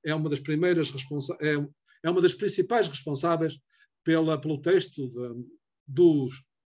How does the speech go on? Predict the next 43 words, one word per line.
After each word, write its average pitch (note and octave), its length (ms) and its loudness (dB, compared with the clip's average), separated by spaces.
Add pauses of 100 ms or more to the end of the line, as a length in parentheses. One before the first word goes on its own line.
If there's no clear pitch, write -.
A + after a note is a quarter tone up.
(240)
da C3+ 100 -12
Declaração D#3+ 260 -2
Universal D3+ 260 -4
dos A#2+ 80 -6
Direitos C3 300 -6
do D#3 100 -2
Homem, A#3+ 240 -2 (1000)
que A#3+ 100 4
aliás A3 340 6
é A3+ 80 8
desconhecido A3 480 -2
da G#3 100 6
maior G3+ 160 6
parte F#3+ 320 2
do, D3 160 -2
dos C#3 180 -6
que - 140 -8
o C3 40 -6
citam G3+ 460 2
no, E3 200 0
no, E3 160 -2
nos D#3+ 140 -4
seus D3+ 160 -2
trinta C#3 280 -6
artigos. - 600 -8 (520)
As, D3 160 -2
eh, E3 320 4
o D#3+ 100 0
representante E3 500 0
chinês G#3+ 580 -2 (240)
e E3+ 60 0
o D#3 40 0
representante D#3 400 -2
do F#3+ 120 -4
Canadá D#3+ 420 0
conseguiram E3+ 480 0
fazer D3+ 300 -2
aquela C#3+ 320 -6
síntese D3+ 440 -6 (440)
que D#3 60 -2
eu D3+ 60 2
aqui, E3 420 -2 (600)
ehm, C3+ 480 -4